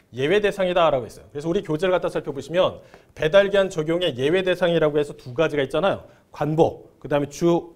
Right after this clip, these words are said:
오 일, 예, 주 오 회 이상 배달하는 일간 신문 관련했을 때 내용이 나옵니다. 그와 같은 내용이 이제 거기에 니은번이라고 생각하시면 된다라는 거죠. 그다음에 디귿번에 보시면 등기통상과 등기소포 우편물의 배달 기한은 접수한 다음 날까지다라고 했는데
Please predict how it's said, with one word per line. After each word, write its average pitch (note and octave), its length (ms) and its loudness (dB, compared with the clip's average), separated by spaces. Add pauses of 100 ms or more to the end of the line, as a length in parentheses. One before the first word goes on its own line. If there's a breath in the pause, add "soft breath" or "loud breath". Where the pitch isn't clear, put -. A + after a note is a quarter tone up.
(120)
오 D#3 140 4
일, C#3+ 320 0 (160 loud breath)
예, A2 180 -8 (360 soft breath)
주 D#3+ 220 -4
오 D3 160 0
회 E3+ 80 6
이상 D#3 520 2
배달하는 D3+ 480 -2
일간 F3+ 320 -2
신문 F3 240 -6
관련했을 C3 500 -6
때 C3 260 0
내용이 C3 220 -6
나옵니다. A#2 640 0 (420 soft breath)
그와 G3+ 300 4
같은 G#3 340 0
내용이 G3 420 0
이제 F#3+ 380 2
거기에 C#3 360 -4
니은번이라고 E3 760 4
생각하시면 D#3+ 880 2
된다라는 A#2+ 500 -2
거죠. F#3 500 2 (2750 soft breath)
그다음에 F#3 580 4
디귿번에 G#3+ 440 2
보시면 F#3 360 -2
등기통상과 F#3 800 -2
등기소포 F3 460 -6
우편물의 D#3+ 360 -2
배달 C#3+ 280 -2
기한은 C#3+ 280 -2
접수한 D#3 400 -6
다음 B2 200 -4
날까지다라고 C3+ 680 -4
했는데 C#3+ 580 0